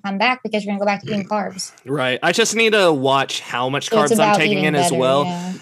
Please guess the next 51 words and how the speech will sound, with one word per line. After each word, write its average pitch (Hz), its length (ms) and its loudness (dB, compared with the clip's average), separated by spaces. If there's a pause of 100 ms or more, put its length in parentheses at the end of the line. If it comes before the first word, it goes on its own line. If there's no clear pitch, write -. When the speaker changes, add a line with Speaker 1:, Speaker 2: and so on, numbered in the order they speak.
(100)
Speaker 2:
Yeah, 147 260 0
be, 147 180 -4
it, - 340 -4
it, - 480 -6
like, 135 580 -4
like 120 160 -4
soda, 156 380 2
like, 120 240 -8
this 139 180 -2
is 127 100 -4
literally, 131 460 2 (720)
like, 151 520 0
the, 160 260 0
the 156 160 0
total 180 320 2
carbs 151 340 0
is 170 160 0
fifty-eight 139 480 0
grams, 127 460 -2
right? 127 400 -2
And 120 320 -4
when 123 100 -4
I 127 120 -2
was 139 180 0
doing 131 240 -2
keto, 131 420 0
I 123 60 -2
was 120 100 -4
trying 131 260 -4
to 123 60 -8
stay 127 200 -2
less 123 220 -4
than 117 120 -14
twenty. 113 440 -6 (220)
So 175 140 0
I 156 100 2
couldn't 180 260 0
even 156 200 2
drink, 143 240 -2
like, 135 160 -4
this 143 220 0
much 139 300 -2
of 135 120 0
the - 80 0
<laughs> - 160 4
soda, 160 340 4
you 143 140 2
know? 147 240 2
Speaker 1:
Yeah, 226 460 4
jeez. 208 840 -6
Speaker 2:
Yeah, 117 280 -6